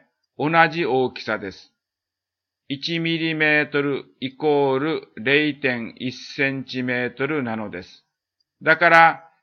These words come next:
二ミリメートルイコール零点二センチメートルになります。それでは、問い三をやってください。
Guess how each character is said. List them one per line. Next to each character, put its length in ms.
二 220
ミ 180
リ 160
メ 280
ー 60
ト 120
ル 180
イ 140
コ 300
ー 40
ル 260
零 340
点 460
二 120
セ 200
ン 140
チ 160
メ 240
ー 80
ト 100
ル 240
に 180
な 100
り 100
ま 120
す。 240
そ 160
れ 120
で 100
は、 480
問 180
い 40
三 320
を 80
や 140
っ 120
て 100
く 80
だ 100
さ 160
い。 160